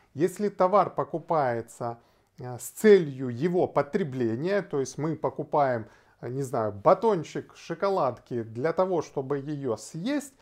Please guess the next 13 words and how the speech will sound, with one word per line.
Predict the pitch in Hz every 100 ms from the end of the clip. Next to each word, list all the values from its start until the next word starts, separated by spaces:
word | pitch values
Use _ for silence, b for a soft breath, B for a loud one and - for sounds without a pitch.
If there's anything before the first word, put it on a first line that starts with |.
| b -
это | 233 233 170
розничная | 180 170 170 - 147 143
торговля. | 131 135 127 123 107 110 107 b b b -
Если | 170 262 233 226
же | 226
мы | 214 233
покупаем, | 202 170 190 180 214 202 139 123
э, | 135 147 135 135
батончик | 117 151 165 233 202 - 160
шоколадки | - 160 185 214 190 -
для | 127 147
того, | 165 196 208
чтобы | - 156 135